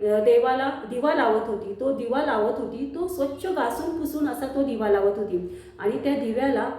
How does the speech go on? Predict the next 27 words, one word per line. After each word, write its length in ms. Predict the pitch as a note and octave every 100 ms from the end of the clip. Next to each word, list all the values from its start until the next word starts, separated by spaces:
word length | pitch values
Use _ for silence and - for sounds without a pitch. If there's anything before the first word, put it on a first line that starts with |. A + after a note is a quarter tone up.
| -
रोज 360 | G3 A#3+ D#4+ C4+
असा 220 | A#3 A#3
हा 160 | A3 C#4
कणकेचा 880 | - - G3+ G3 A3+ A3 C#4+ - G#3+
गोडाचा 400 | G#3+ A3+ C#4 D4
नैवेद्य 380 | A#3 G3 F#3 G3
अर्पण 320 | F3 F3+ F3
करत 120 | F3
होती. 380 | E3+ F3+ E3+ - - - - -
हे 100 | G4+
सर्व 400 | - D#4 E4 G#4+
ती 200 | - G4
निर्मळ 320 | E4+ D4 C#4
भावाने 440 | D#4 - A3+ A3 A3+
करत 280 | G#3 G3+ F#3+
होती. 360 | E3+ D#3+ - - _ _ _ - - - -
त्यामुळे 720 | A3 A#3 C#4 C4 A3 - - - -
हिच्यावरती 600 | D4 - G#4 G#4 - B3
म्हणजे 420 | A3+ A#3 D4 - - -
राणीवरती 920 | A3 G#3+ A3 D#4+ F#4+ D#4 C#4 C#4+ A3
जे 80 | B3+
काही 340 | F4 D#4+ C4+ -
आळ 320 | A#3+ A#3+ C4+
लागले 340 | A#3+ A3 C4+
होते 500 | C#4 - B3+ - - A#3+
ते 80 |
सर्व 460 | A#3 - A3+ A3+